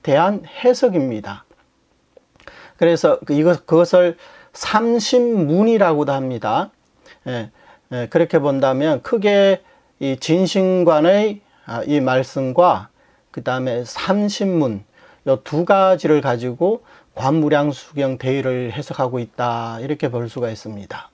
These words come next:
<clears throat> 그래서 이 첫 번째 이 진신관, 이 진신관은 관무량수경 십삼 정관 가운데, <clears throat> 음, 제구 관에 해당하는데요.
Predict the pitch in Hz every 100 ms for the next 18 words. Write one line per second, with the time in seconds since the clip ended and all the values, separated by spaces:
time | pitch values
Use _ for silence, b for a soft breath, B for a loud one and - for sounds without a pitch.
0 | - - - - _ - - - - -
1 | - - - - _ _ _ _ 185 185
2 | 185 170 165 160 151 147 214 214 226 202
3 | - 196 190 185 170 - 147 135 165 180
4 | 175 185 175 143 117 107 _ _ _ _
5 | 139 135 - 170 185 196 185 156 170 175
6 | 107 90 _ _ _ _ _ _ _ -
7 | 113 156 175 175 175 - 151 156 143 -
8 | 185 - - 202 202 196 - 143 170 190
9 | 196 196 190 160 135 131 170 170 85 _
10 | b b b b b b b b b _
11 | _ _ _ _ _ _ _ _ _ 165
12 | 170 - - 147 131 127 123 120 120 -
13 | 170 175 - 165 208 214 208 190 151 170
14 | 160 156 147 139 135 127 135 139 131 120
15 | 123 170 170